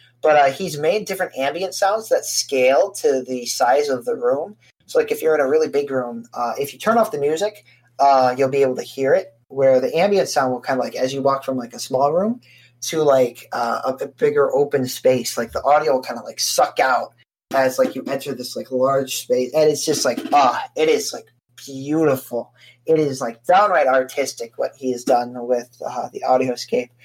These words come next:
I, I, I really can't praise him enough for that. Like, it is just, like, yeah. <laughs> But then, then, like, on top of that, we've also been doing a lot with, like, telegraphing stuff better than we did, than I did in the Thunder version. Like,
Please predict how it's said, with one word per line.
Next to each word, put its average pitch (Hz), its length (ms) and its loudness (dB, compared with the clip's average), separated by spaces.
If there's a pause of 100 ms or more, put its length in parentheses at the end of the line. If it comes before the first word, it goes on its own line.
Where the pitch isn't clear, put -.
(320)
I, 143 100 2
I, 143 240 2
I 151 40 4
really 170 320 2
can't - 280 -8
praise 123 280 0
him 117 120 -6
enough 120 280 -6
for 127 200 -2
that. 117 360 0
Like, 117 320 -6 (420)
it 156 160 4
is 143 420 2
just, - 680 -2
like, 117 420 -6 (720)
yeah. 151 260 0 (580)
<laughs> 254 600 0 (420)
But 175 200 2
then, 175 280 4
then, 185 140 0
like, 180 180 -2
on 165 100 0
top 165 220 0
of 165 60 -2
that, 151 220 2
we've 139 160 -4
also 139 200 -2
been 135 120 -6
doing 131 180 -2
a 123 80 0
lot 120 240 -2
with, 127 180 -4
like, 117 320 -6 (500)
telegraphing 196 580 2
stuff - 380 -4
better 151 360 4
than 135 160 -4
we 120 80 -4
did, 127 340 0
than 131 120 0
I 131 180 0
did 135 160 -2
in 131 100 -6
the 127 40 -12
Thunder 127 280 -2
version. 135 400 -6 (600)
Like, 135 360 2